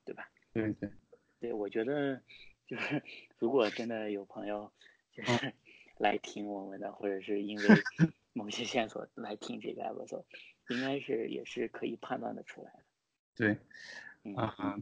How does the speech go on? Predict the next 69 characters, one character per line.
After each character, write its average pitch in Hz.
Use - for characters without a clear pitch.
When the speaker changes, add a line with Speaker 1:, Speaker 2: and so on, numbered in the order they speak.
Speaker 2:
其， 156
其 196
实 214
也 143
就 139
是， 160
呃， 127
跟 208
很 143
多 143
尬 214
聊 135
其 139
实 143
也 127
是 123
一 107
样 147
的， -
就 -
是 131
你 131
如 139
果 151
纯 123
是 165
为 190
了 165
把 110
这 117
个 143
问 170
题 110
<laughs> -
问 190
出 123
去， -
好 117
像 135
你 113
完 107
成 127
任 165
务 107
了， -
那 165
就 143
容-， 110
Speaker 1:
嗯。 -
Speaker 2:
比 113
较 120
容 -
易 147
陷 127
入 113
这 110
种 101
像 123
查 110
户 131
口 107
一 -
样 104
的 117
这 -
种 104
对 104
话。 101
Speaker 1:
嗯。 98